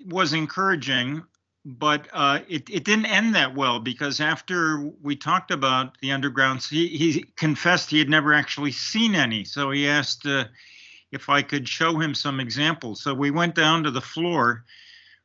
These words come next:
where Phil Suling himself had three or four tables covered with every conceivable underground that was out. And I intended to,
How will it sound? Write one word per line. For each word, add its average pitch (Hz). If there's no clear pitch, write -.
where 131
Phil 170
Suling 165
himself 147
had 123
three 185
or 175
four 151
tables 147
covered 143
with 123
every 135
conceivable 123
underground 123
that 113
was 113
out. 143
And 147
I 147
intended 170
to, 147